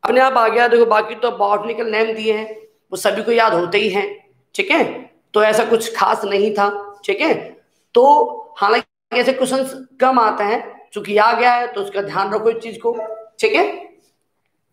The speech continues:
हाँ भैया इतना ध्यान रखना, आपको जितने भी क्लास में जितने भी बीमारी के कॉजल ऑर्गेनिज्म रोगजनक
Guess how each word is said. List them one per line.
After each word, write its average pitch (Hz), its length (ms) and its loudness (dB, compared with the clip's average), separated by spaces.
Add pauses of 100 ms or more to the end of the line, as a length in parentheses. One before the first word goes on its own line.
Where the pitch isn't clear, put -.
(480)
हाँ 220 200 2
भैया 202 260 6
इतना 185 320 2
ध्यान 247 240 4
रखना, 254 240 2 (580)
आपको 226 440 0
जितने 233 380 -4
भी 254 280 0
क्लास 220 360 2
में 247 220 0
जितने 226 380 0
भी 254 260 0 (760)
बीमारी 233 560 2
के 240 360 2 (720)
कॉजल 233 460 4
ऑर्गेनिज्म 214 800 2 (320)
रोगजनक 226 580 2